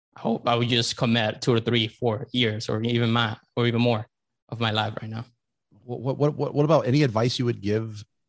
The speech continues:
Speaker 2: a, somebody listening to this and they, they kinda don't like, m-, maybe they're a, a, a wholesale reseller on Amazon and, or maybe they don't like that model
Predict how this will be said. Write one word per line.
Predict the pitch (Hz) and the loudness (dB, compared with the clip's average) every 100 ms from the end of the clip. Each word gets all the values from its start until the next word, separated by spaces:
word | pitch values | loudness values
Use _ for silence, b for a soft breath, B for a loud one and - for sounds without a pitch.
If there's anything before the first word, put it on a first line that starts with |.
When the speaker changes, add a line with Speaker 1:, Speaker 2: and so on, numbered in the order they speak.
| _ 101 | _ -4
Speaker 2:
a, | 95 90 90 87 87 82 _ _ _ _ _ _ _ _ _ _ - | -2 0 0 0 -4 -8 _ _ _ _ _ _ _ _ _ _ -12
somebody | - - 110 110 | -4 0 2 4
listening | 98 - 95 92 | 2 0 -2 -4
to | - | -4
this | 90 87 - - - _ _ _ _ - | -2 -2 -2 -6 -12 _ _ _ _ -6
and | 87 82 82 80 73 76 73 _ _ _ _ _ _ _ _ - | -2 -2 -2 -2 -4 -6 -10 _ _ _ _ _ _ _ _ -6
they, | 95 90 82 82 80 - | -2 0 0 -2 -6 -6
they | 95 - | -8 -4
kinda | - 117 117 | -2 0 0
don't | 101 95 - | 0 -4 -4
like, | 92 87 - - _ _ _ - | -4 -4 -8 -18 _ _ _ -14
m-, | 110 | -2
maybe | 127 165 214 | 0 2 2
they're | 127 107 | 2 2
a, | 95 - | 0 0
a, | 98 - - - | -4 -4 -10 -6
a | - - | -4 2
wholesale | 120 117 120 98 | 2 4 4 4
reseller | 95 - 87 82 | 2 0 -2 -2
on | 80 | -4
Amazon | 80 78 76 76 76 b b b b | -4 -6 -4 -4 -6 b b b b
and, | - 95 95 92 90 87 87 _ _ _ _ _ _ - | -4 -2 0 0 -2 -4 -8 _ _ _ _ _ _ -4
or | 98 | 2
maybe | 113 123 | 4 6
they | 120 | 6
don't | 117 80 | 4 2
like | 87 107 - | 0 0 0
that | 98 | -2
model | 87 90 87 82 80 78 | 0 -2 0 -2 -6 -8